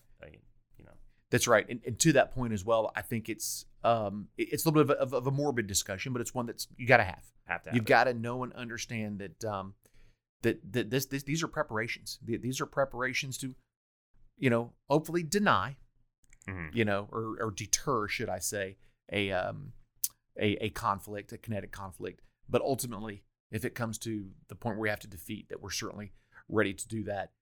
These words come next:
Speaker 2: But another element, and, and you've kind of been, uh, brought it up a few times, and, and you're very well read, and I can't emphasize enough, and we've all heard it, right? And even probably as I was coming up through the ranks,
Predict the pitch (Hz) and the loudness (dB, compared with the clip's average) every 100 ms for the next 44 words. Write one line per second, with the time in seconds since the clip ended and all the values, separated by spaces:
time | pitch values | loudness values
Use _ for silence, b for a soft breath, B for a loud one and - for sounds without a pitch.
0 | - - _ 120 135 139 151 151 113 110 | -20 -20 _ 2 4 6 4 4 2 0
1 | 104 101 110 110 120 104 107 131 123 113 | -4 -8 -8 -8 -8 -8 -6 0 0 0
2 | 113 107 - _ _ _ - - 104 120 | -2 -4 -8 _ _ _ -6 -6 2 6
3 | 117 113 110 104 117 110 123 104 101 98 | 6 4 -4 -10 -8 -6 -4 -6 -6 -10
4 | 95 90 104 110 113 110 110 127 113 110 | -12 -8 -4 -2 -2 -2 0 2 2 -4
5 | - 95 117 113 110 - 98 98 110 107 | -12 0 2 4 0 -6 -12 -6 -4 -2
6 | 95 90 98 - _ _ - 107 110 - | -4 -8 -14 -18 _ _ -2 0 0 -4
7 | 139 131 117 120 117 113 98 107 110 104 | -6 -6 -8 -10 -10 -4 -2 -2 -2 -6
8 | 104 101 117 110 95 - - - _ _ | -8 -6 -4 -4 -6 -12 -18 -20 _ _
9 | - 113 120 131 123 - 113 95 90 98 | -2 0 6 6 6 2 -4 -4 -4 -4
10 | 104 139 196 170 147 - 101 127 123 110 | -4 -6 -6 -4 -6 -4 -2 -2 -4 0
11 | 120 120 - 123 120 117 - 117 113 113 | 0 -2 -6 -8 -4 -4 -4 -6 -6 -4
12 | 113 110 - | -6 -8 -12